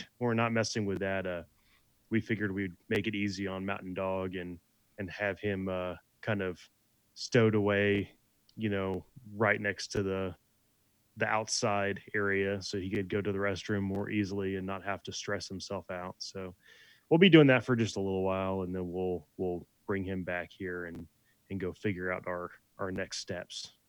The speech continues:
But, uh, yeah, no, everything's, everything's going really well. You, uh, you went to, uh, Oktoberfest last week or this weekend.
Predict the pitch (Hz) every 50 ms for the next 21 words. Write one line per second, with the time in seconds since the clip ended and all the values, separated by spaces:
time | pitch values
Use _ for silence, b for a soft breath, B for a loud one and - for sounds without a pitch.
0 | _ - - 92 90 87 90 87 87 87 87 - _ _ _ _ _ _ - 143
1 | 180 160 110 110 120 113 113 123 131 123 131 123 117 110 - - 110 107 110 127
2 | 117 104 95 107 104 104 98 95 101 98 95 92 92 101 101 95 87 87 - _
3 | _ - 123 135 143 143 135 131 127 127 123 123 120 127 127 123 143 139 127 -
4 | - - 139 131 131 127 127 127 123 120 117 113 b b b b b b b b
5 | b _ _ - - - - - 120 110 110 107 110 107 - - - - 147 165
6 | 160 147 117 107 - 110 92 95 95 - - - - - - _ _ _ _ _
7 | _ _ _ _ - - 101 101 101 87 - - - - 107 107 107 98 - -
8 | 107 107 107 104 - - 104 98 - - 95 98 98 98